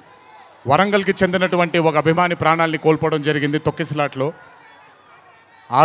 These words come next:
రోజు నుంచి కొంచెం నేను బయట పబ్లిక్ ఈవెంట్లకి కొంచెం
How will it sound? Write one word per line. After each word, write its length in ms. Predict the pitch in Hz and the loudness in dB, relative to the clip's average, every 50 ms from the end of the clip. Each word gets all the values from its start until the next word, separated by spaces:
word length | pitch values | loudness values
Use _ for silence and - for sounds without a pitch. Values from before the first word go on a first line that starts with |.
| 165 | 8
రోజు 200 | 185 214 202 214 226 220 | 8 8 8 6 4 2
నుంచి 200 | 220 - 214 214 - | 0 -2 -2 -2 -2
కొంచెం 240 | 190 180 185 196 185 180 | -2 0 0 0 0 0
నేను 180 | 180 180 175 170 160 151 135 127 117 117 110 _ _ - - - - - - - - _ _ - - - | -2 -2 -2 -4 -6 -6 -10 -12 -16 -20 -20 _ _ -20 -20 -20 -20 -20 -20 -20 -20 _ _ -8 -2 2
బయట 220 | 147 165 180 175 196 175 - | 2 2 2 2 0 2 2
పబ్లిక్ 300 | 170 156 156 175 170 165 165 165 | 2 2 2 0 0 0 2 2
ఈవెంట్లకి 360 | 170 175 151 160 160 156 156 - | 2 0 -2 -4 -8 -6 -4 -4
కొంచెం 240 | 160 160 - 196 | -4 -2 -2 -2